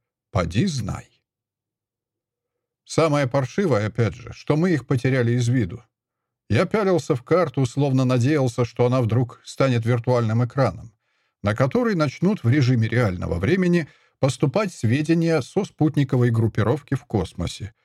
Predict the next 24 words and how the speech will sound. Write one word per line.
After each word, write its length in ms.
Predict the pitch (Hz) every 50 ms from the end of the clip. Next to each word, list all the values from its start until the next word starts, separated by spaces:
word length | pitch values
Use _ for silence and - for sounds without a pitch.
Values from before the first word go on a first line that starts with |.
| _ _ _ _
с 140 | - - -
авиации 640 | 139 127 123 135 202 214 175 - - 175 170 165
и 160 | 160 - 208 233
беспилотников 840 | 180 160 139 - - 117 120 151 185 180 151 151 139 - 127 113 107
дальней 360 | 95 117 113 101 95 104 117
разведки, 680 | 117 135 139 131 131 127 92 - - _ - - - _ _ _ _ _ _ _ -
с 140 | - 87 85
ближних 520 | 92 120 170 226 202 156 180 180 - -
ударно-разведывательных 1120 | 151 139 156 170 160 143 143 139 131 131 117 120 127 160 151 131 135 123 - 120 120 120 110
беспилотников, 880 | 95 110 113 - - 101 117 147 175 - - 143 135 - 139 123 - _ _ _ _ _ _ -
наземных 680 | - 104 127 131 117 170 220 196 185 180 170 - - _
аналитических 1000 | - 156 180 165 143 120 117 113 - 180 170 - 165 151 - - 156 156 - - _ _ _ _ _ _ _ -
и 160 | - 156 226
ситуационных 800 | 233 - - 170 170 156 139 123 - - 117 120 123 117 120 117
центров. 680 | - - - 95 87 73 - - - - - _ _ _ _ _ _ _ _ _ _ _ -
И 120 | 95 98 120
вся 260 | 117 - - 151 151
эта 220 | 139 123 - 127
карта 380 | 120 - 147 143 127 - 131 127
оживет, 540 | 117 107 117 120 113 123 135 120 - - _ _ _ _ _ _ _ _
обретет 520 | - 90 82 92 113 127 117 - 202 190 -
множество 680 | 110 113 113 120 196 220 175 180 175 - - 143 127
отметок, 600 | 120 117 - 110 123 160 165 - 135 123 120 - _
точек, 500 | - 117 131 151 123 - - 123 120 -